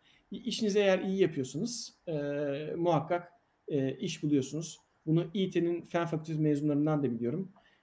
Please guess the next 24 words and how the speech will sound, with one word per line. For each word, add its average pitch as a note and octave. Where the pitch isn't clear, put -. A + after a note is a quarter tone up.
E, C#3
Mezunlar D#3+
Derneği'nin D#3
mesela D3+
bizlere D#3
raporladığı D3+
bir D3+
işsizlik, D#3+
dramatik D3
bir D3
işsizlik D3+
yok. -
E, C#3+
dolayısıyla D#3+
eğer F3+
işinizi F3
iyi F3+
yapıyorsunuz D3
değerli C#3+
arkadaşlarım, C#3+
e, C#3+
muhakkak F3+
başarılı E3+
oluyorsunuz. D#3